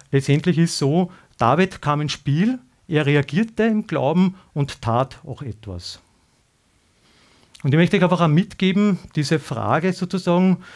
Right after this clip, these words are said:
äh, was würdest du gegen den Tyrannen un-, unternehmen? Oder was willst du gegen den Tyrannen, nehmen wir mal an das Wort hier als Riese, gegen den Tyrannen, gegen diese Herausforderung, gegen diese Challenge,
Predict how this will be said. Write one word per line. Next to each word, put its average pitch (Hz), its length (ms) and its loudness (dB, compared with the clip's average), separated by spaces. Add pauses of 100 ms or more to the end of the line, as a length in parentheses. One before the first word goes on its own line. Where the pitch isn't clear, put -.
(320)
äh, - 60 -8 (300)
was 143 320 -4
würdest 202 400 0
du 214 360 2 (680)
gegen 180 360 2
den 175 160 2
Tyrannen 160 480 0
un-, 160 200 0
unternehmen? 143 580 -2
Oder 120 160 -2
was 135 180 -4
willst 196 320 -2
du 110 200 -4 (180)
gegen 143 180 -2
den 175 160 0
Tyrannen, 160 520 0
nehmen 127 200 2
wir 131 140 0
mal 117 100 -2
an 143 80 -2
das - 200 -4
Wort 127 280 -4
hier 170 120 2
als 170 180 -2
Riese, 175 360 0 (260)
gegen 135 180 0
den 135 160 0
Tyrannen, 147 580 2
gegen 131 160 -4
diese 143 220 -2
Herausforderung, 165 1040 0 (400)
gegen 117 160 0
diese 120 200 0
Challenge, 175 400 4